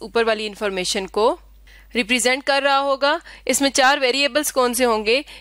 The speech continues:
ये जो अपने टाइम को चार कैटेगरीज में डिवाइड कर रहा है, सेल्स में जिसमें न्यू क्लाइंट्स और ओल्ड क्लाइंट्स आ जाते हैं,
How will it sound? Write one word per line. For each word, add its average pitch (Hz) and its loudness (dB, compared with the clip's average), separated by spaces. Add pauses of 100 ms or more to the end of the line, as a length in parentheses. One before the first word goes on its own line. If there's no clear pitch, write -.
ये 233 0
जो 254 2
अपने 262 -2
टाइम 240 -2
को 269 -10
चार 247 0
कैटेगरीज 240 -2
में 254 2
डिवाइड 214 0
कर 214 0
रहा 202 2
है, 214 -2
सेल्स 240 2
में 294 0
जिसमें 233 -2
न्यू 220 0
क्लाइंट्स 247 -2
और 226 2
ओल्ड 220 2
क्लाइंट्स 277 0
आ 262 2
जाते 262 -4
हैं, 277 0